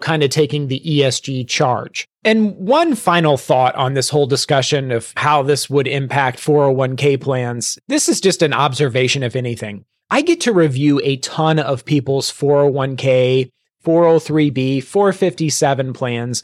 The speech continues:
So I get to see the investments that are available inside of these plans. Sometimes I'll even run into a four oh one k plan that's, like,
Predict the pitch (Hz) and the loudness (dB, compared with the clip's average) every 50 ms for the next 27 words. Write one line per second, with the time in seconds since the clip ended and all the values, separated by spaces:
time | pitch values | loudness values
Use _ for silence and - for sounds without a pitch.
0 | - - - - - 208 233 285 359 349 330 302 269 - - 170 151 - - 190 | -12 -14 -10 -4 0 0 2 2 2 2 0 0 0 -2 -2 -4 -2 -2 -2 -2
1 | 196 185 185 165 147 156 143 131 127 127 117 139 147 160 - - 139 127 127 - | 0 0 0 0 0 0 0 0 -2 0 0 0 0 0 -2 -4 -4 -6 -6 -4
2 | - 139 139 135 139 135 127 117 117 117 151 151 180 190 180 143 131 123 120 127 | -4 -2 0 2 2 2 0 0 0 0 2 4 4 4 2 2 2 0 0 0
3 | - 170 151 147 131 - 147 135 135 131 117 127 120 110 - - - 226 262 240 | -2 -2 -4 -2 -2 0 0 0 0 0 -2 -2 -4 -6 -8 -6 -4 -2 -2 -2
4 | 151 - 71 - - - _ _ _ _ _ - - 233 226 196 - 196 185 180 | -2 -4 -6 -10 -14 -14 _ _ _ _ _ -6 -2 -2 0 2 2 0 0 2
5 | 165 175 160 160 160 165 156 151 151 143 135 139 143 147 143 143 143 139 135 127 | 2 2 4 4 4 4 2 2 0 -2 -2 -2 -2 0 -2 -2 0 2 2 0
6 | 127 - - - - - 156 139 - 156 156 156 151 151 143 143 143 139 143 139 | 0 -4 -10 -18 -6 -4 -4 -2 0 2 2 4 4 4 2 0 -2 -4 -4 -2
7 | 147 147 143 131 - 151 147 139 139 135 135 127 120 117 - - 127 131 123 - | 0 2 2 2 0 -2 -2 -2 -2 -4 -4 -4 -4 -4 -4 -4 -4 -4 -6 -8